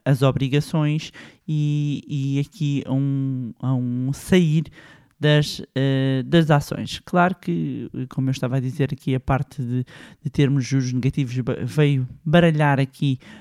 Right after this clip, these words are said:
hum, um bocadinho, mas é importante perceber aqui que não, não é impossível e até se pode tornar frequente quando a carteira não está bem diversificada,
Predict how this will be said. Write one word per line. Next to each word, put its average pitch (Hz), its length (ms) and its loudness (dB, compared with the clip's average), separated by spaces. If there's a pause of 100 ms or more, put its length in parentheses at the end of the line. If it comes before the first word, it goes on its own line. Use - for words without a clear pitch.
(480)
hum, 120 520 -4 (200)
um 151 80 0
bocadinho, 147 500 0 (320)
mas 185 400 2 (140)
é 202 80 0
importante 208 800 4
perceber - 640 -2 (100)
aqui 139 600 -2
que 156 280 0 (840)
não, 175 760 -2
não 185 400 4
é 151 800 2 (100)
impossível 214 800 2
e 143 160 0
até 143 440 2
se - 240 -14
pode 151 320 2
tornar 135 560 2
frequente 147 640 0
quando 160 280 4
a - 20 0
carteira 151 400 4
não 165 300 6
está 151 340 2
bem 135 260 4
diversificada, 151 920 2